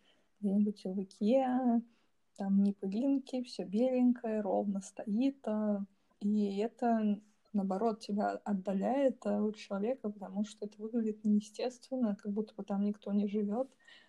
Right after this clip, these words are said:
как будто бы это, м, дизайн проекта.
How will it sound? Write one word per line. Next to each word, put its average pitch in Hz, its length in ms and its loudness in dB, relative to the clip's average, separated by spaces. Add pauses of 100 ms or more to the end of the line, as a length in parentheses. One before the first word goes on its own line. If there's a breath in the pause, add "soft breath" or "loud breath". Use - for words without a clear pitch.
(220 soft breath)
как 214 100 -6
будто 214 280 0
бы 208 120 4
это, 202 260 -2
м, 196 360 -2 (240)
дизайн 202 420 2
проекта. 208 800 0